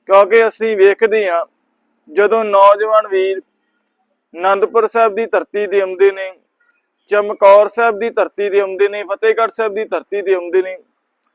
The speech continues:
ਅਤੇ ਬਹੁਤ ਸਾਰੀਆਂ ਹੁੱਲੜਬਾਜ਼ੀਆਂ ਕਰਦੇ ਨੇ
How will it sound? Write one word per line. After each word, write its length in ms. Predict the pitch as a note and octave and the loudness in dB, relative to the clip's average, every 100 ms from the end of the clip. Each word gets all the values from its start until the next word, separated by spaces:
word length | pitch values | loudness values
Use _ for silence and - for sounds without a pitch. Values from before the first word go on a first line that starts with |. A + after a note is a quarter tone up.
| _ - | _ -4
ਅਤੇ 400 | G3+ G#3+ G#3+ G#3+ _ _ _ _ _ _ | 0 4 6 4 _ _ _ _ _ _
ਬਹੁਤ 480 | D3 F3+ G#3 A3+ G#3+ | -2 6 6 4 -6
ਸਾਰੀਆਂ 460 | G3+ G3 G3+ G3+ G3 - _ _ _ _ - - F#3+ | 0 0 0 -2 -2 -4 _ _ _ _ -20 -12 0
ਹੁੱਲੜਬਾਜ਼ੀਆਂ 720 | G3+ F3 F#3 G3+ G3 G#3 G#3+ | 2 2 4 4 4 0 -4
ਕਰਦੇ 380 | F#3+ F3 E3 G3+ | -2 -2 0 -2
ਨੇ 220 | F#3+ F#3+ | -2 -12